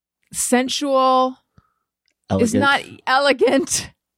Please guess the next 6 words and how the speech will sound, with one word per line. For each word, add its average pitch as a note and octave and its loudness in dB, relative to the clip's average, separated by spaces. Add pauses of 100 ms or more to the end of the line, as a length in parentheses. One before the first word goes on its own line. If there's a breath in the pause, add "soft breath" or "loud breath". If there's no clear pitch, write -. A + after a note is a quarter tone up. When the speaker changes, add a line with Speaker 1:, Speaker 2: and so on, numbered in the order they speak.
(680 loud breath)
Speaker 1:
graceful C4 0
Speaker 2:
Mm-hmm. - -10
Speaker 1:
warm-up B3+ 2 (540)
dance A#3+ -2
Speaker 2:
Mm-hmm. G#2 2 (320)
Speaker 1:
wherein A#3+ 0